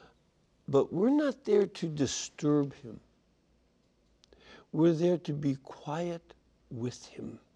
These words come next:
and imagine ourselves in his presence. And then,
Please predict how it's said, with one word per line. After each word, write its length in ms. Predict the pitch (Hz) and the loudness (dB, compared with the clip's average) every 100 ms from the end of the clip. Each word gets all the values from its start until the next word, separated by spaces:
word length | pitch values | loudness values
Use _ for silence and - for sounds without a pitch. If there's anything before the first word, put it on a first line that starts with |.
| _ _ _ _ _ _ _ _ - - - - | _ _ _ _ _ _ _ _ -20 -20 -10 0
and 120 | 117 | 2
imagine 540 | 113 123 139 127 131 | 2 4 2 2 2
ourselves 800 | 120 117 - - 113 110 107 - _ | 2 0 -2 2 4 4 0 -8 _
in 140 | 104 107 | -6 -6
his 200 | 107 95 | -8 -12
presence. 720 | - - 104 101 95 - - _ _ - - - - - - | -12 -8 -8 -8 -14 -18 -20 _ _ -20 -20 -14 -12 -6 4
And 200 | 165 180 | 6 8
then, 260 | 269 156 | 8 6